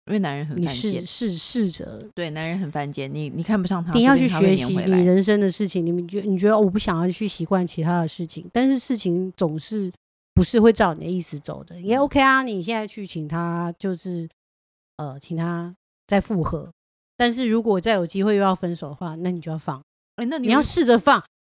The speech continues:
Speaker 2: 你，你学不会，没有这种东西，你，你一定要学会。人生没有东西，你如果有机会学，那当然是最好。很多，可是人生有很多东西是没有，你没有机会学，它就来到的，是吗？
Speaker 1: 哦。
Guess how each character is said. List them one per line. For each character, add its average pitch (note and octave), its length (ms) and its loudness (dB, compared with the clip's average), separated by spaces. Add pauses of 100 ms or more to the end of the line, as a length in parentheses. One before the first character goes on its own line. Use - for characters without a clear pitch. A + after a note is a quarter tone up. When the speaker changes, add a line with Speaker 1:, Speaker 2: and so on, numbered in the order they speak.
(180)
Speaker 2:
你， A3+ 360 0
你 A#3 140 4
学 B3+ 200 6
不 - 160 4
会， C#4+ 540 0
没 A3+ 160 -2
有 C#4 160 4
这 A#3 100 -4
种 G3+ 240 -4
东 G3 160 -2
西， G3+ 440 -6
你， F#3+ 240 -2
你 G3 200 -2
一 G#3 60 -2
定 C4 220 -4
要 G#3 180 -2
学 E3 180 -6
会。 D3+ 280 -6 (100)
人 E3+ 160 -6
生 A#3 100 -6
没 B3 120 -6
有 F3 160 -6
东 E3+ 240 -6
西， E3+ 480 -8 (100)
你 G#3 320 0
如 A#3+ 160 4
果 D4 100 2
有 F#3 140 2
机 A#3+ 220 0
会 C4+ 160 6
学， G3 160 -2
那 G3 120 -2
当 G3+ 120 0
然 F3+ 80 -2
是 F#3+ 80 -8
最 F3+ 200 -6
好。 C#3+ 160 -10 (340)
很 G#3 100 0
多， C4 140 0
可 A#3 120 2
是 C4 140 -2
人 A3+ 160 0
生 A#3 100 -4
有 A3+ 80 -2
很 G3+ 100 -2
多 F3+ 100 -4
东 G3+ 180 -4
西 G3 100 -8
是 F#3 140 -10
没 G3+ 140 -6
有， A3+ 60 -2
你 F#3 100 -4
没 E3 100 -4
有 F#3+ 140 -4
机 F#3 220 -6
会 F#3 180 -4
学， D#3+ 140 -8
它 C#3+ 120 -4
就 F3+ 140 -6
来 C#3 180 -12
到 D3+ 280 -8
的， D#3 80 -20
是 - 160 -14
吗？ A2+ 200 -12
Speaker 1:
哦。 - 40 -20